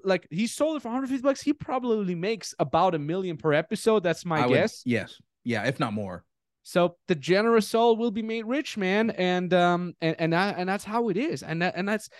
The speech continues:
Speaker 1: and it's fucking cool because
Speaker 2: It is.
Speaker 1: I've never been someone that is comfortable with asking. This is very much in
Speaker 2: Mm.
Speaker 1: my childhood, in my upbringing. My,
Speaker 2: Mm.
Speaker 1: my brother was the asker. God bless him. Love my brother to death.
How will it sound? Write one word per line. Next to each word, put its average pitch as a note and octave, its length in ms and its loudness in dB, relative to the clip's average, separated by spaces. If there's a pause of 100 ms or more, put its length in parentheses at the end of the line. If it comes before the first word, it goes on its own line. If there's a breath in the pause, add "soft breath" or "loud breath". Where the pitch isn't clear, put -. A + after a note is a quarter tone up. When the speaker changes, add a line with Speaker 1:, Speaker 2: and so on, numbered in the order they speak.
(140 loud breath)
Speaker 1:
and G#3+ 100 -4
it's D4 120 -6
fucking G4+ 420 -6
cool A#3 560 -6 (200 soft breath)
because G#3 440 -2
Speaker 2:
It G2 100 -10
is. F#2+ 240 -10
Speaker 1:
I've A#3 280 0
never F#3+ 300 2
been A3+ 200 -2
someone G3+ 360 -2
that E3+ 100 2
is D#3+ 100 -4
comfortable E3 460 0
with C3 160 -2 (160)
asking. F#3 560 0 (160)
This D#3 200 -2
is D#3+ 260 -6 (120)
very D3+ 380 2
much F3 260 2
in F#3 60 2
Speaker 2:
Mm. F3 60 0
Speaker 1:
my E3+ 120 2
childhood, E3 460 -2
in D#3 40 -4
my C#3+ 160 0
upbringing. E3 580 0
My, D#3 240 2
Speaker 2:
Mm. F#2+ 120 -4
Speaker 1:
my C#3 180 0
brother D#3 720 4 (400)
was C#3+ 300 -2
the D3+ 220 -6
asker. D#3+ 580 0
God E3 340 2
bless D#3 300 -2
him. F3 220 -10
Love C#3+ 260 2
my D#3 140 0
brother D3 280 2
to C3+ 60 -6
death. D#3 200 0